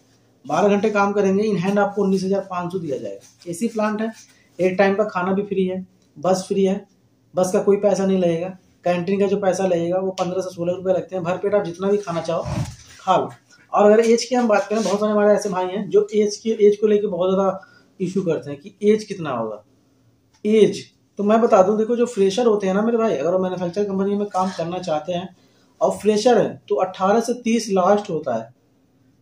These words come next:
उसके बाद अठारह से तीस के बाद अगर वो experience है तो पैंतीस चालीस तक भी ले लेते हैं,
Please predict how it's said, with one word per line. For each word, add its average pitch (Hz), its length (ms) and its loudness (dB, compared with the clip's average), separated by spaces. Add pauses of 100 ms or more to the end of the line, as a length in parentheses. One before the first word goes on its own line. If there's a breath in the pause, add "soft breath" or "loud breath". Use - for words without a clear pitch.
(180)
उसके 185 280 -2
बाद 208 400 4
अठारह 208 460 4
से 208 160 -4
तीस 196 240 -6
के 214 100 -4
बाद 185 300 0
अगर 202 380 0
वो 208 220 2
experience 208 500 -2
है 233 120 -2 (120)
तो 208 120 -4
पैंतीस 196 420 -2
चालीस 190 320 0
तक 208 80 -4
भी 196 160 -2
ले 185 120 0
लेते 123 240 -8
हैं, 95 160 -18